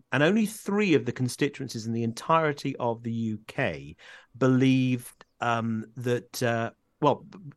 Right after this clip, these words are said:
all but three believe that Brexit was harmful, that it was a mistake, it was a bad idea. And only one of the three that was undecided, Skegness and Boston, I believe, <laughs> still think it's a good idea. Now, you would think that that, as, if you were one of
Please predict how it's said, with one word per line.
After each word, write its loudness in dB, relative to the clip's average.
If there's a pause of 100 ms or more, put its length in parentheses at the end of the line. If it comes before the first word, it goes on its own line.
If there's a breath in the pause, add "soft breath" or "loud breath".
(140)
all 10
but 0
three -4
believe 4
that -2
Brexit -2
was -10
harmful, -6
that -10
it -12
was -2
a 0
mistake, 0
it -18
was -8
a -8
bad 0
idea. -2 (260 loud breath)
And 4
only 6
one 4
of 0
the -4
three 2
that 2
was -2
undecided, -2
Skegness -2
and -4
Boston, -4 (680)
I 0
believe, -2
<laughs> -12
still 4
think -4 (280 loud breath)
it's 2
a 4
good 6
idea. 0 (180 loud breath)
Now, 0
you 2
would 0
think 0
that 0
that, 4 (220)
as, 0
if -2
you 0
were 2
one 2
of 0